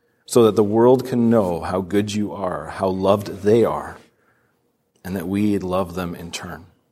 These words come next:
That no one from any background, any religion, any race, any sexuality is any different. We are all made in this image,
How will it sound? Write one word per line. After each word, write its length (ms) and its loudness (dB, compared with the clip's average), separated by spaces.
That 160 0
no 180 4
one 320 4
from 380 -2
any 220 2
background, 840 0
any 220 0
religion, 720 0
any 400 -2
race, 440 2
any 160 0
sexuality 840 0
is 120 -2
any 260 0
different. 400 -2
We 100 -2
are 120 0
all 340 4
made 560 0
in 580 2
this 240 2
image, 640 -8